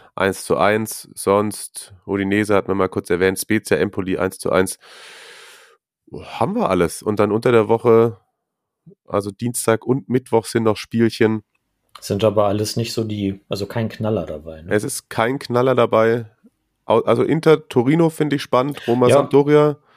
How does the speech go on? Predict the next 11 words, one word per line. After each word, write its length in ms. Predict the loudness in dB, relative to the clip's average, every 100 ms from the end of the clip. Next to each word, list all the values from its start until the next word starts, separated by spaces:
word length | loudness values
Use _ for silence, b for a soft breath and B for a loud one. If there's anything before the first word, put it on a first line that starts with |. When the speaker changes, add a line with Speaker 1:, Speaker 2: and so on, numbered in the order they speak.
| b
Speaker 2:
Spannend, 400 | -6 -2 0 2
aber 180 | 2 2
es 80 | 2
ist 180 | 2 2
jetzt 200 | 0 0
nicht 200 | 0 2
das, 300 | 0 0 0
wo 80 |
du 100 | 0
sagst, 720 | 2 2 2 0 -4 -6 -10 -18 _ _ _ _ -20 -20 -20 _ 0
Speaker 1:
Ja. 220 | 0